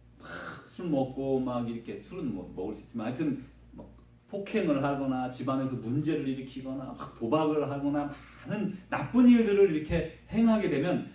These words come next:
자녀들이 영향을 받습니다. 대부분 다 영향을 받아요. 근데 이 아버지는, 어, 아들 예수님을 기름에 있어서 뭐 특별한 뭐 이렇게 그런 사역들의 얘기가 나오지 않고 특별한 어떤 악행이나 이런 것에 대해서 얘기하고 있지 않아요. 이는,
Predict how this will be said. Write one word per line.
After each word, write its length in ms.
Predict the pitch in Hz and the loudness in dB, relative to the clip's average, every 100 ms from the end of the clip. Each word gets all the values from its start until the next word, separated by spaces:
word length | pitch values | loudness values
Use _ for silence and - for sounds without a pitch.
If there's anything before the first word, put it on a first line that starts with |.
| - | -12
자녀들이 540 | - 151 180 160 135 | -2 0 0 2 4
영향을 460 | 110 160 220 214 - | 4 6 8 8 6
받습니다. 440 | - - 143 120 | -6 -4 -4 -4
대부분 380 | 127 131 180 214 | -6 -6 -6 -8
다 140 | 185 | -6
영향을 320 | 120 170 302 - | -4 -2 -2 -4
받아요. 380 | - - - - - - | -10 -12 -14 -16 -20 -18
근데 200 | - 220 | -10 -4
이 180 | 170 - | -2 4
아버지는, 720 | - 170 170 160 170 220 - - - - | 4 4 2 0 0 0 -2 -8 -16 -2
어, 420 | 120 113 107 - - - | 0 2 -2 -8 -18 -8
아들 400 | 110 135 190 170 | -2 0 4 6
예수님을 580 | 143 143 160 147 139 131 | 4 4 2 2 2 0
기름에 340 | 135 143 139 | -2 0 0
있어서 340 | 120 127 185 180 | -2 -6 -6 -6
뭐 180 | 254 | -6
특별한 540 | - - 247 214 135 113 | -10 -6 0 2 2 0
뭐 340 | 104 95 - - - | -2 -6 -10 -20 -16
이렇게 440 | 113 104 92 85 | -14 -10 -10 -8
그런 240 | 139 165 | -2 0
사역들의 540 | 147 180 175 - 127 107 | 0 -2 -4 -4 -4 -4
얘기가 240 | 101 110 | -6 -6
나오지 320 | 87 90 - | -6 -6 -6
않고 320 | - 87 - 110 | -8 -10 -12 -14
특별한 400 | - 214 139 107 | -4 -2 0 -2
어떤 340 | - - - | -4 -8 -10
악행이나 560 | 95 - - 175 151 143 | -8 -10 -4 0 2 2
이런 140 | 127 | 0
것에 100 | 120 | 0
대해서 340 | 110 107 160 165 - - | 0 -2 -4 -8 -12 0
얘기하고 420 | 123 117 113 101 | 2 4 2 0
있지 360 | 90 - 107 - | -6 -8 -8 -8
않아요. 300 | 101 98 - - - - - | -8 -8 -8 -16 -20 -20 -8
이는, 480 | 151 180 196 180 - | -2 0 0 -2 -6